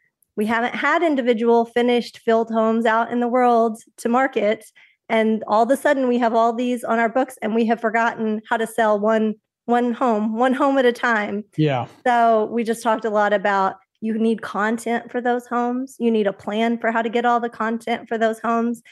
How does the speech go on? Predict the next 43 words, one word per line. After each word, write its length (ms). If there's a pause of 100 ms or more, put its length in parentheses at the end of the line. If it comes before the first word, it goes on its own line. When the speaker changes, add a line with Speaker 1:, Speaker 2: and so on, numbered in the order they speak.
(180)
Speaker 1:
You 100
need 140
a 60
plan 360
for 100
distribution. 840
You 80
need 180
a 60
plan 420
for 140
Speaker 2:
Hmm. 120
Speaker 1:
updating 520
that 180
content. 640 (440)
Speaker 2:
I 60
think 120
we 80
Speaker 1:
So, 40
Speaker 2:
should 140
have 100
a 20
Speaker 1:
um, 60
Speaker 2:
realtor 460
on 240
to 80
talk 280
about 240
selling 360
one 120
home 200
at 60
a 40
time, 360
'cause 200
I 140
think, 920 (260)
I 40
think 400
that's 240
what 100
realtors 420
do. 220